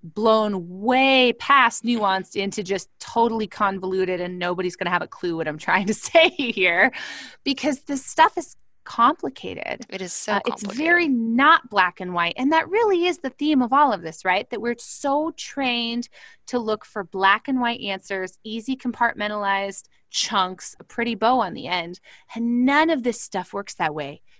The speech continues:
Speaker 1: Grief,
Speaker 2: Yeah.
Speaker 1: suffering, pain, it's messy.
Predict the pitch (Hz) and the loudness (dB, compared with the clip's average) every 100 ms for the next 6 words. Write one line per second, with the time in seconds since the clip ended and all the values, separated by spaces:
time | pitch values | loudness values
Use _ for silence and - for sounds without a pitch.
0 | _ - 262 247 185 - - 226 - 226 | _ -4 -2 -2 -6 -10 0 0 0 -8
1 | 220 202 208 190 - 165 - 147 147 147 | -8 -6 -6 -6 -8 -16 -18 -18 -16 -14
2 | 147 175 302 - - - 143 117 175 | -10 -6 -6 -6 -12 -14 -14 -12 -14